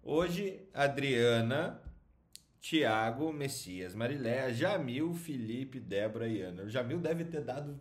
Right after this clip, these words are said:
saltos duplos, twists, escarpados de tanta coisa que ele falava. "É, vai fazer consulta por WhatsApp? Veja só, não é seguro, você vai ficar sem", e tudo mais. Daqui a pouquinho ele <laughs>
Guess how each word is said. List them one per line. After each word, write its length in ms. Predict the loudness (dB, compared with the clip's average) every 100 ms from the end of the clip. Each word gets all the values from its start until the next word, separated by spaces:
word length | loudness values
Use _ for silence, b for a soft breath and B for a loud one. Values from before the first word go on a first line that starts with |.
| -12
saltos 560 | -6 -4 -4 -6 -8
duplos, 680 | -2 0 0 0 -4 -6 -14
twists, 560 | -8 -2 0 0 -2 -4
escarpados 760 | 0 0 2 2 2 2 0
de 80 | -4
tanta 420 | -2 0 2 0
coisa 360 | -2 -2 -2 -2
que 60 | -4
ele 40 |
falava. 380 | -2 0 0 0
"É, 400 | -2 0 -2 -2
vai 180 | -4 -4
fazer 280 | -4 -4
consulta 480 | -2 -4 -4 -4 -4
por 140 | -4 -2
WhatsApp? 1000 | -2 -4 -6 -4 -4 -6 -6 -8 -8 -12
Veja 300 | -10 -8 -8
só, 420 | -6 -6 -4 -6 -6
não 100 | -10
é 80 |
seguro, 640 | -10 -12 -10 -6 -4 -4 -4
você 120 | -10
vai 120 | -16
ficar 220 | -16 -14
sem", 540 | -14 -8 -4 -2 -2 -4 B B B B B
e 220 | -2 0 0
tudo 320 | -2 -2 -4
mais. 400 | 0 0 0 -4 -18 B B B -4
Daqui 200 | 0 2
a 60 |
pouquinho 400 | 2 0 -4 -4
ele 140 | -2
<laughs> 40 | -2